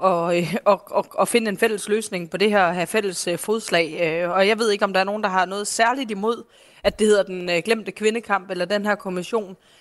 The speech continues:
Men, men det væsentlige for mig, det er sådan set, at arbejdet fortsætter, og at vi ikke, øh, stopper med at finde, øh, gode, progressive, øh, løsninger på det.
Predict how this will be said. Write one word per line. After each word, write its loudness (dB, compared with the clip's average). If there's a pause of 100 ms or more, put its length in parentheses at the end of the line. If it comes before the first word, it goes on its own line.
(140)
Men, -2
men 0
det 0
væsentlige 0
for -6
mig, 0
det 0
er 0
sådan -8
set, -6
at 0
arbejdet -2
fortsætter, -2
og 4
at -2
vi 0
ikke, 2
øh, 2
stopper 2
med 0
at 2
finde, -4
øh, 2
gode, 6
progressive, 0
øh, 4
løsninger 2
på 4
det. 2